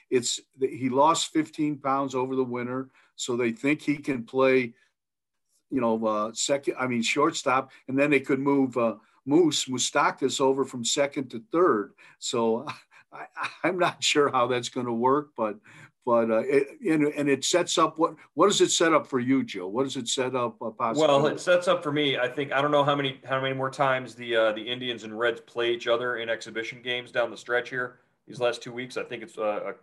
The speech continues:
Speaker 2: a, at least a couple more, uh, matchups. I know the, the last, uh, outing of the season is against the Reds at Goodyear,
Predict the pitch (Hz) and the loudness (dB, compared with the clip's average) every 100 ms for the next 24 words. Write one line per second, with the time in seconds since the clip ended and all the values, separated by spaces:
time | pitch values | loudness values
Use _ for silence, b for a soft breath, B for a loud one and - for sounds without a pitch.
0 | - 104 113 113 95 131 131 113 110 107 | -16 -14 -12 -14 0 0 0 -2 -2 -2
1 | b b b _ - 104 101 104 113 113 | b b b _ -6 -2 0 0 -2 0
2 | 131 - 107 92 110 110 101 101 101 101 | -2 -2 -4 -4 -2 -2 -4 -8 -6 -2
3 | 113 117 - 101 95 - - 95 92 104 | 0 -2 -4 -4 -4 -6 -14 -14 -4 -2
4 | 98 98 98 110 98 98 98 98 95 104 | -2 -8 -12 -14 -14 -16 -16 -18 -12 -8
5 | 101 95 - _ _ _ 101 98 - 120 | -6 -6 -10 _ _ _ -8 -8 -2 -2
6 | 113 92 92 | -2 -4 -10